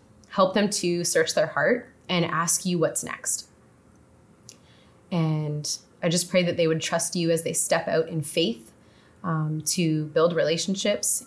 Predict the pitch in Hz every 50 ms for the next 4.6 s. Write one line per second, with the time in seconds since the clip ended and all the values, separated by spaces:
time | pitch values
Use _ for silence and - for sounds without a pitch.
0 | - 170 160 156 156 156 156 - - 170 156 151 147 147 147 - - - - 160
1 | 175 185 180 196 190 190 190 185 180 175 180 180 175 175 180 175 180 190 180 -
2 | - 165 156 156 151 - - 165 156 151 147 143 143 147 147 - 170 170 - -
3 | - - - 175 170 170 160 160 160 156 147 151 - - 175 165 156 160 - 170
4 | 151 147 156 160 160 180 196 214 214 - - -